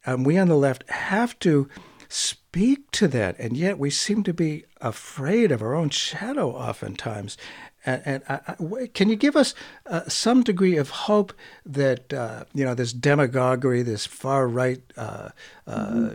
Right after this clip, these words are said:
Speaker 1: you know, scapegoating of Josh Hawley and others is not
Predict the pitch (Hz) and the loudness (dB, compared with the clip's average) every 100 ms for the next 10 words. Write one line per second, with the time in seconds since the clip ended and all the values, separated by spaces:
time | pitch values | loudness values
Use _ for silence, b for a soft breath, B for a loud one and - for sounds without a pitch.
0 | - 123 98 - - - 139 185 - 170 | -10 -8 -6 -4 -4 -2 2 2 4 4
1 | 147 127 113 113 127 127 - 135 131 139 | 6 2 0 -6 -4 -2 -2 -2 0 0
2 | 143 135 120 123 127 123 120 B B B | 0 -4 -4 -2 0 0 -2 B B B
3 | - 123 110 113 104 151 180 | -8 -6 -4 -6 -2 -2 -2